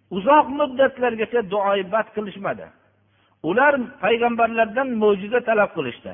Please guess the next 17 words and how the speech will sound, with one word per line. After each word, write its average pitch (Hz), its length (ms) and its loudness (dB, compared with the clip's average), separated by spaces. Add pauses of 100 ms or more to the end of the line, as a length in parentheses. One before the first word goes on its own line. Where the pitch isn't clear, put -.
Payg'ambarlar 208 760 0
mo'jizani 214 600 0
biz 226 200 -8
olib 214 320 0
kelishlik 220 500 -4
bizda 214 300 -4
qudrati 240 520 -2
yo'q 277 200 4
deb 233 200 2
javob 180 280 0
berishdi. 117 400 -10 (360)
Bu 196 120 -2
mo'jizani 214 580 0
Alloh 190 300 -2
subhanahu 185 580 -6
va 185 120 -2
taolo 180 500 2